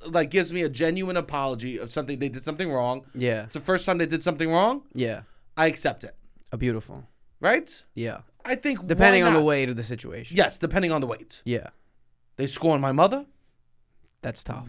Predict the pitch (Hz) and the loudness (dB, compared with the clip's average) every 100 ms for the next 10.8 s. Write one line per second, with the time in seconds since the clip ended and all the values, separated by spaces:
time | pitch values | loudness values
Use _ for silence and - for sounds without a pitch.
0 | 120 117 - - - _ - - - - | -10 -10 -10 -16 -20 _ -12 -10 -10 -14
1 | - - - _ _ _ - _ _ - | -16 -16 -16 _ _ _ -20 _ _ -20
2 | _ - - - 156 208 - 202 226 233 | _ -20 -20 -4 2 2 2 4 4 2
3 | 254 285 - 320 330 320 403 403 196 131 | 0 0 4 4 4 4 0 2 0 0
4 | 131 107 - - 120 120 - _ 247 269 | -4 -4 -10 -12 -6 -6 -6 _ -2 -2
5 | 254 165 - 180 - 226 196 160 147 170 | -4 -2 -4 -6 -4 -2 -2 -4 2 2
6 | 147 120 135 110 110 135 107 - - 190 | 2 -4 -6 -6 -4 -4 -6 -12 -2 2
7 | 170 127 117 - - - - 247 - - | 2 0 -4 -12 -20 -12 -4 -4 -4 -10
8 | - - - - 302 - 185 139 127 147 | -10 -12 -12 0 0 0 -4 -2 -2 -2
9 | 180 196 185 180 196 131 110 - 131 147 | -2 0 0 0 -2 -6 -10 -10 -8 -6
10 | 156 143 156 104 104 117 101 | -6 0 0 0 -8 -10 -10